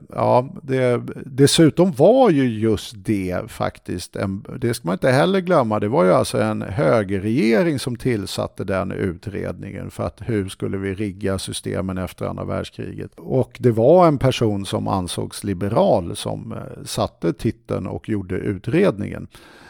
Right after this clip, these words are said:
Eh, Beveridge. Eh, så att, eh,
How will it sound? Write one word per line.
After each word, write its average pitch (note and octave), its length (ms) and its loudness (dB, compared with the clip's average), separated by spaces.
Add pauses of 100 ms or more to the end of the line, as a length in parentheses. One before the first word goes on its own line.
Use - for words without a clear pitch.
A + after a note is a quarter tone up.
(220)
Eh, G2+ 600 -4
Beveridge. A#2 640 0 (340)
Eh, F#2+ 420 -2 (260)
så - 140 0
att, A#2 220 -2
eh, C3 60 -4